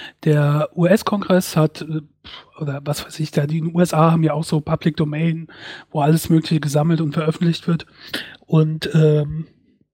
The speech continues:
the, the Farm Security Administration und Office of War Information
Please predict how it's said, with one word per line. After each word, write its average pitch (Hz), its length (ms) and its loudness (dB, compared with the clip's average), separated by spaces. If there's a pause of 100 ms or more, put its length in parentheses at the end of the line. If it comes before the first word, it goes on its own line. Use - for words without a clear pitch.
(1040)
the, 160 200 6 (380)
the 165 120 4
Farm 220 420 0
Security 220 760 2 (160)
Administration 180 1080 0 (640)
und 190 400 -4
Office - 560 0
of 165 160 -2
War 175 320 4
Information 156 720 -2